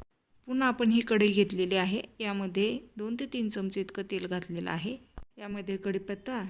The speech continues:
जिरे मोहरी घालावी. अर्धा चमचा उडदाची डाळ घालावी.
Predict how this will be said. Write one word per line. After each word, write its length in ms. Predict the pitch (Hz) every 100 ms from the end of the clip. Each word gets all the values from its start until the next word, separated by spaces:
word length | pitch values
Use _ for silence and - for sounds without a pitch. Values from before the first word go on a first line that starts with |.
| - -
जिरे 200 | 196 196
मोहरी 320 | 190 190 185
घालावी. 500 | 180 180 175 175 269 - _ _ - - _ _ _ -
अर्धा 300 | 220 214 226
चमचा 460 | 220 202 202 202 -
उडदाची 400 | 214 190 190 196
डाळ 240 | 185 175 170
घालावी. 400 | 180 165 196